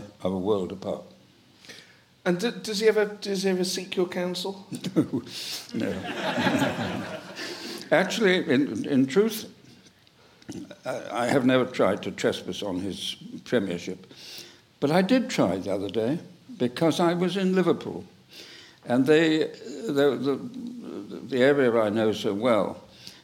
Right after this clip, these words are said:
Speaker 1: uh, has, had been declared a World Heritage Site.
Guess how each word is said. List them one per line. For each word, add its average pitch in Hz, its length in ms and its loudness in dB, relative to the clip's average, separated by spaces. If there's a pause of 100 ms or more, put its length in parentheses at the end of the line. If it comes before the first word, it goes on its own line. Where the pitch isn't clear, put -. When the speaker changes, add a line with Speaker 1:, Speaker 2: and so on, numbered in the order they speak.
(260)
Speaker 1:
uh, 113 500 -6
has, 113 280 2 (520)
had 117 180 0
been 117 200 4
declared 117 480 4
a 104 60 4
World 117 460 4
Heritage 110 580 0
Site. - 500 -2